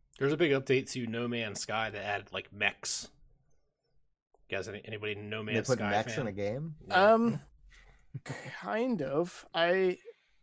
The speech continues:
Speaker 3: I played it before I got my new graphics card, and it just didn't run. It chugged. I couldn't possibly do it.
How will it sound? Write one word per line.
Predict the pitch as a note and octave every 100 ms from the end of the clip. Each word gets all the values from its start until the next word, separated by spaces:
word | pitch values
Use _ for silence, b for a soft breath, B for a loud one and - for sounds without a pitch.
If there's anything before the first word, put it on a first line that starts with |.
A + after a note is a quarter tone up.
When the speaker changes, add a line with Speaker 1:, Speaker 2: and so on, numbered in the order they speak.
| -
Speaker 3:
I | D#3
played | D#3 - - G3 G#3+
it | -
before | D#3+ - E3
I |
got | D#3+ E3+
my | E3
new | D3+
graphics | C#3+ C3+ E3+ D3+
card, | - E3+ D3+
and |
it | C3+
just | C#3+ B2
didn't | C#3+ B2+ C3
run. | C3 B2+ C#3+
It | D#3+
chugged. | - C3+ C3 B2+ -
I | D3
couldn't | - D3 C3+ _
possibly | - C#3+ - E3+ C3
do | C#3 C3+
it. | C3